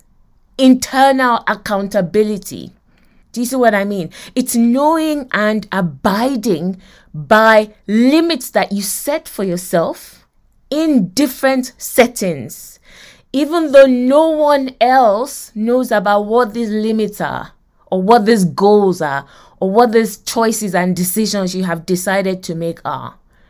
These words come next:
That is what self-integrity is. Keeping your word to yourself. So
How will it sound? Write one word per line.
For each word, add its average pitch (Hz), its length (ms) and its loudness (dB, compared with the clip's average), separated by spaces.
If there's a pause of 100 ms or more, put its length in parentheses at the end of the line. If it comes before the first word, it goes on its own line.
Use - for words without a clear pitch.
(400)
That 226 280 2
is 214 180 -2
what 208 160 2
self-integrity 185 1000 -4
is. 139 200 -12 (380)
Keeping 320 640 -2
your 202 240 0
word 208 480 6
to - 260 -10
yourself. 175 340 0
So 208 220 -6